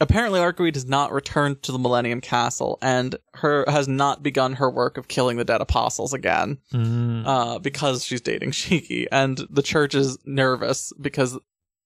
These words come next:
Speaker 1: it's an, a lot of extra work for them, so they
Speaker 2: Uh-huh.
Speaker 1: sent C L to make her go do her job.
Speaker 2: <laughs> That's very funny.
Speaker 1: C L is like, "Whoa, that's a <laughs> lot of dead people." And suddenly she's like, "Did Arkweed do this?" He's like, "Uh, I don't know."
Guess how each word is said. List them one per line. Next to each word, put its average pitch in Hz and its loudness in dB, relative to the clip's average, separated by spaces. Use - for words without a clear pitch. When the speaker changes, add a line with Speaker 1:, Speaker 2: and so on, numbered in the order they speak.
Speaker 1:
it's 143 0
an, 139 0
a 139 0
lot 135 2
of 127 -2
extra 135 -2
work 131 -2
for 123 0
them, 120 -2
so 151 -2
they 131 0
Speaker 2:
Uh-huh. 170 0
Speaker 1:
sent 143 -4
C 135 -4
L 120 2
to - -2
make 135 -10
her 135 -14
go 127 -6
do 139 -8
her 113 -4
job. 117 -2
Speaker 2:
<laughs> - -20
That's 156 -2
very - -2
funny. 185 -4
Speaker 1:
C - 0
L 175 2
is 147 -4
like, 127 -2
"Whoa, 147 2
that's 143 -2
a 127 -2
<laughs> - -
lot - -6
of 180 -2
dead 139 -4
people." 135 -4
And 151 0
suddenly 175 2
she's 143 -2
like, 127 -2
"Did 135 0
Arkweed 185 0
do 185 0
this?" 185 -6
He's 156 -10
like, 165 -2
"Uh, 175 2
I 208 0
don't 220 0
know." 226 -2